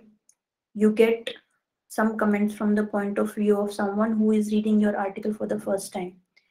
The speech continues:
And normally that will help you to work and go back on your submission and work on it again and improve it. Another way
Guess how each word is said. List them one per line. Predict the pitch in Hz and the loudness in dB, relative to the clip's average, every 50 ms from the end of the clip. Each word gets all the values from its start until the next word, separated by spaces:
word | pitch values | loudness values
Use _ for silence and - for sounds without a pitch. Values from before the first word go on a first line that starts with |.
| _ _ _ _ _ _ _ _ _ - | _ _ _ _ _ _ _ _ _ -10
And | 202 202 196 196 202 208 - - 233 | -8 -6 -6 -6 -6 -6 -8 -8 -8
normally | 226 220 202 202 202 214 226 226 240 254 269 294 - _ _ _ _ _ _ _ _ | -6 -2 0 2 4 4 2 2 0 -2 -2 -4 -8 _ _ _ _ _ _ _ _
that | 208 202 214 202 202 208 214 | -4 0 0 0 0 0 0
will | 226 226 220 220 | -2 -2 0 2
help | 214 202 202 202 - | 0 0 0 0 0
you | 214 214 214 214 208 - | 2 2 2 0 -2 -4
to | 226 226 | -6 -4
work | 220 214 208 208 220 220 - - - - 220 | 0 2 2 2 2 0 -4 -8 -10 -6 -4
and | 208 208 202 | -4 -2 2
go | 214 214 202 | 4 4 4
back | 214 214 214 214 - - | 4 2 0 0 -2 -4
on | 214 202 202 | -6 -6 -4
your | 202 202 202 202 | -2 -4 -4 -4
submission | - - 208 202 202 208 208 - 208 202 196 208 - _ - | -4 -4 -2 -2 -2 -2 -2 -4 -6 -10 -10 -12 -16 _ -10
and | 202 196 190 190 | -8 -8 -4 -2
work | 190 190 190 - | -2 -2 -2 -4
on | 202 190 190 | -6 -6 -6
it | 190 190 - | -6 -6 -6
again | 196 180 190 190 190 190 - | -6 -4 -4 -6 -6 -6 -8
and | 202 202 214 | -8 -6 -2
improve | 214 208 208 208 - 220 214 202 190 185 | -2 -2 -2 -2 -2 0 0 0 0 -4
it. | 180 - _ _ _ _ _ _ _ _ _ _ _ _ _ _ _ _ _ _ _ _ _ _ _ - - _ _ _ _ _ _ _ _ _ _ _ _ _ - | -6 -10 _ _ _ _ _ _ _ _ _ _ _ _ _ _ _ _ _ _ _ _ _ _ _ -20 -20 _ _ _ _ _ _ _ _ _ _ _ _ _ -4
Another | 202 202 214 214 262 262 262 | 0 2 4 6 6 6 6
way | 269 269 277 277 - - - | 4 4 2 2 -2 -6 -12